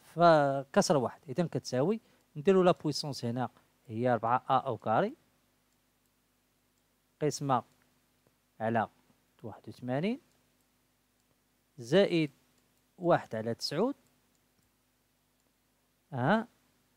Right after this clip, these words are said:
ناقص جوج، جوج نديرو هي أربعة، هاد الجوج هادي نضربوها في فوق، هي أربعة أ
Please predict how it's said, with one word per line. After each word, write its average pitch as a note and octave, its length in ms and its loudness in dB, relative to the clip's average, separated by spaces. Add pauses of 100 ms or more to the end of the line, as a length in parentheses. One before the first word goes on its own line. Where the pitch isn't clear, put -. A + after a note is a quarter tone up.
(120)
ناقص G#3 680 0 (720)
جوج، E3 880 -4 (1300)
جوج C#3+ 440 -4 (580)
نديرو C3 280 0
هي B2 220 0
أربعة، A2+ 300 0 (720)
هاد A#2 180 -4
الجوج A#2+ 400 -4
هادي C3 200 0
نضربوها C#3+ 380 2
في - 120 -10
فوق، - 220 -10 (580)
هي A#2 240 -2
أربعة A#2 380 -2
أ G#3 120 2